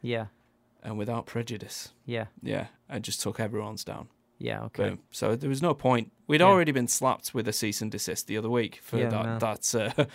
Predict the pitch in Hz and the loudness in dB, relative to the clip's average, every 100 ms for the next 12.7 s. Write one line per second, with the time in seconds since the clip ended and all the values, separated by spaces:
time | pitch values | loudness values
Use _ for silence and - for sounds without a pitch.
0 | - - - 131 123 117 110 110 110 - | -16 -14 2 4 4 4 4 4 0 -6
1 | 107 107 107 120 107 - 113 113 - 107 | -2 -2 0 0 0 0 0 2 0 0
2 | - 110 101 104 104 98 _ 117 113 - | 0 -2 -2 -4 -6 -8 _ -6 -6 -8
3 | - _ 107 104 104 _ _ _ _ _ | -20 _ -2 -2 -2 _ _ _ _ _
4 | _ _ _ _ 139 165 143 131 151 147 | _ _ _ _ -4 -4 -4 -6 -4 -4
5 | 151 165 143 - - _ _ _ _ _ | -4 -4 -4 -8 -18 _ _ _ _ _
6 | _ _ _ _ _ _ _ _ _ _ | _ _ _ _ _ _ _ _ _ _
7 | _ 123 120 - 117 107 98 98 117 110 | _ -6 -6 -8 -8 -6 -6 -6 -6 -6
8 | - 120 113 135 135 131 139 135 135 127 | -6 -6 -4 -4 -4 -6 -6 -6 -6 -8
9 | - 139 127 120 120 156 147 - 131 120 | 4 6 8 6 4 2 2 0 -2 -2
10 | - 143 127 - 123 - 104 _ _ _ | -4 -4 -4 -2 -2 -2 -12 _ _ _
11 | _ 117 120 117 - - 110 120 127 - | _ 2 4 4 -2 0 0 2 0 2
12 | 117 - - 113 113 117 107 | -4 -4 -4 0 2 2 -2